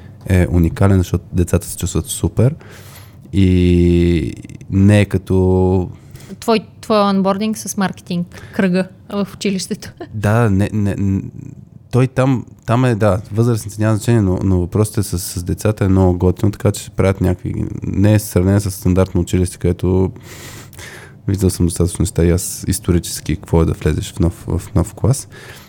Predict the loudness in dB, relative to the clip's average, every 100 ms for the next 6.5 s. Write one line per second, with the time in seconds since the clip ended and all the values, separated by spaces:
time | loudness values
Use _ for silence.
0 | -6 0 2 2 2 0 -4 -8 -20 -10
1 | -6 -4 -6 -10 -4 0 0 0 -6 -4
2 | -4 -2 0 -2 -2 -8 -10 -4 0 2
3 | 0 0 -2 -2 -6 -20 -20 -20 -20 -8
4 | 0 2 2 4 4 4 2 0 -4 -4
5 | -4 -2 0 0 -2 -4 -4 -4 -4 -6
6 | -6 -2 0 0 -2